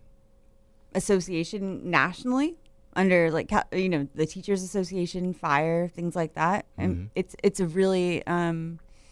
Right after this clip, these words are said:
Speaker 1: just very large, very well organized, um, organization.
Speaker 2: Okay. A-, and I think we're gonna tee off of that word, organized. And because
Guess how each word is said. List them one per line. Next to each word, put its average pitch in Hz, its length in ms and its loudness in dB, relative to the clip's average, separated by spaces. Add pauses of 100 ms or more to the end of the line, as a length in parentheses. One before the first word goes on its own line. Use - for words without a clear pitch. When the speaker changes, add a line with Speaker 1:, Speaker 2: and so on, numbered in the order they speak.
(920)
Speaker 1:
just - 200 -2
very 180 360 4
large, 175 840 4
very 160 560 4
well 170 280 6
organized, 151 840 0 (140)
um, 156 580 -6
organization. 165 720 -6 (500)
Speaker 2:
Okay. 117 440 -2
A-, - 200 2
and 156 200 4 (380)
I 127 80 2
think 175 320 0
we're 147 140 4
gonna 117 220 2
tee 143 320 2
off 107 260 4
of 101 100 0
that 95 240 4
word, 113 340 4
organized. 104 800 0 (340)
And 113 380 2 (840)
because 180 840 0